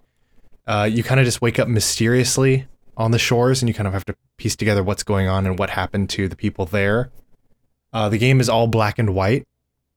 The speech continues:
um, which was really neat, and the only color that really shows up is red, so there's a lot of striking visuals, but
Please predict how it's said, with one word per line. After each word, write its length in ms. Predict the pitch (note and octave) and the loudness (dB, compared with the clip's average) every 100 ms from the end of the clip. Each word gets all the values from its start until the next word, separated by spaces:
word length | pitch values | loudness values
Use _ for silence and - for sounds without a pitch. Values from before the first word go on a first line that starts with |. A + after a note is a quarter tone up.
| _ _ _ | _ _ _
um, 480 | G#2 F#2+ F#2+ F#2 F#2 | -2 0 0 -2 -2
which 200 | G2 - | -6 -6
was 120 | F#2+ | -6
really 280 | G2+ A2 G#2 | -2 0 2
neat, 260 | G2+ G2+ A2 | 2 0 -2
and 100 | G2+ | -2
the 100 | G#2 | 0
only 160 | G#2 | 0
color 260 | G2+ G#2+ G2+ | -2 -2 0
that 100 | G2 | -2
really 180 | G2+ G2 | -2 -2
shows 260 | - G2 | -2 -2
up 140 | F#2+ - | -2 -4
is 120 | F2 | -4
red, 480 | F2 F#2 F#2+ A#2 - _ _ _ | -2 0 0 -2 -6 _ _ _
so 100 | - | -4
there's 120 | G#2+ | 0
a 60 | G2 | 0
lot 140 | G2+ | 0
of 80 | F#2+ | -2
striking 400 | - G#2+ G2+ G2+ | -2 -2 0 0
visuals, 480 | F#2+ F#2+ F#2 F#2 F2+ G#2 | 0 0 0 -2 -4 -2
but 320 | A#2 A#2 | 0 0